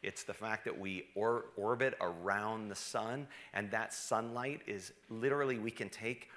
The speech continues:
rays of sun, bring them into the building, and you're seeing the majesty of light in God's provision on the back wall. Is kind of a powerful thing. I think to see light as God's provision is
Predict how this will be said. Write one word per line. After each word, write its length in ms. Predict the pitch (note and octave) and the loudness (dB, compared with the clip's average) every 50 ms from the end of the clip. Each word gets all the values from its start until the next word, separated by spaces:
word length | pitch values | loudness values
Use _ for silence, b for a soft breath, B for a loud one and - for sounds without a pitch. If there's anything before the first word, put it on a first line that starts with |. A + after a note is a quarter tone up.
| B B | B B
rays 480 | - - G2+ A2 A#2 B2+ C#3 C#3 G#2 | -4 0 2 2 4 2 2 0 0
of 120 | G#2+ G2 - | -2 -2 -2
sun, 380 | - - - A2 A#2 C3+ C#3+ - - | -2 -2 -2 0 0 0 -2 -4 -4
bring 200 | - A#2+ A#2+ A#2+ | 0 0 0 0
them 120 | A2 F#2+ G2 - | 0 -2 -4 -4
into 240 | A#2 A2+ B2+ C3+ | -2 -2 0 0
the 100 | G#2+ G#2 | 0 -2
building, 400 | F#2 F2+ G#2 G2+ G#2+ A#2 C3 B2 - | 0 0 0 0 0 0 -4 -4 -4
and 100 | - G2 | -6 -4
you're 100 | G2 F#2 | -4 -4
seeing 380 | - - - A#2 A2 G#2+ G#2 F2+ | -4 -4 -4 -4 -4 -4 -4 -4
the 100 | F2 E2+ | -4 -6
majesty 800 | E2+ F2 F#2 F#2 F#2 G2 A2+ A#2 A#2+ A#2 - - A#2 G#2+ G2+ | -6 -6 -4 -4 -4 -4 -4 -6 -6 -8 -8 -6 -6 -6 -4
of 100 | - E2+ D#2+ D#2+ E2 | -4 -4 -6 -6 -4
light 320 | F2+ G2 A2+ C#3 D3 - | -2 0 0 0 -2 -2
in 200 | - F#2+ F2+ F#2 | -4 -6 -4 -4
God's 300 | F2 F#2+ F2 F#2+ F2+ - | -4 -2 -2 -4 -4 -8
provision 640 | - - F2+ E2+ E2 F#2 F#2+ F#2+ G#2 G#2+ G#2+ G#2+ G#2+ - - | -6 -6 -4 -4 -2 -2 -4 -2 -4 -4 -4 -4 -6 -4 -4
on 180 | F2+ F#2 F#2 | -4 -2 -4
the 60 | F2+ | -4
back 240 | E2 D#2+ F2 E2+ E2 - - | -4 -4 -4 -4 -4 -6 -4
wall. 360 | F2 F2+ F#2 G2 A#2+ B2+ - B B B B B B B | -2 0 0 0 0 -2 -6 B B B B B B B
Is 160 | - G2+ - | -10 -10 -10
kind 260 | - - - A#2 B2+ C#3 | -8 -6 -2 0 0 0
of 80 | - | 2
a 80 | B2 G#2 | 0 0
powerful 560 | - - - G#2+ G#2 G#2 G#2 G2 - - F#2+ | 0 0 0 2 4 4 4 2 2 -2 -6
thing. 380 | - - - G2+ F#2+ F#2 F2+ E2+ | -6 -4 -4 -4 -4 -4 -2 -4
I 80 | F2 | -4
think 260 | - - A#2 G#2+ G#2 - | -4 -4 -6 -6 -6 -6
to 120 | - A2 G2 | -6 -6 -4
see 400 | - - - - C3+ C3 A#2+ A2+ | -4 -4 -4 -4 -2 -2 -2 0
light 480 | G#2 G2 F2+ F2+ F#2+ A2 C3 D#3+ - - | -2 0 0 2 2 2 2 0 -2 -2
as 160 | - F#2+ F#2 F#2+ | -4 -4 -2 0
God's 320 | - G#2+ G#2 G#2 G2+ - - | 0 0 0 0 -4 -6 -8
provision 680 | - G#2+ G2 E2+ G2+ A2+ G#2+ G#2+ B2 A#2+ A#2 A#2 A2+ A2+ B B B B B B B | -4 -4 -2 0 0 0 0 0 -2 -2 -2 -4 -4 -8 B B B B B B B
is 300 | G#2+ F#2+ F#2+ F2 - | -6 -6 -6 -6 -6